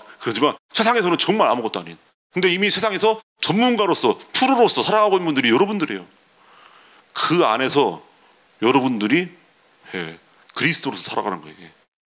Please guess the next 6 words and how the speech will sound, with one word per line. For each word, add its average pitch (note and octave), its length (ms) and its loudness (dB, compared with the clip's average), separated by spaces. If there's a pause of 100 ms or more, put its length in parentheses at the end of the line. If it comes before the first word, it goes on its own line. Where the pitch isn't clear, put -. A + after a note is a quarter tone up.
(340)
그래서 G#2 220 0
세상살이, D3 680 0 (680)
본당살이, D#3 580 0
성당살이가 D#3+ 560 0
아니라 G#2+ 220 2
이제, G2 360 0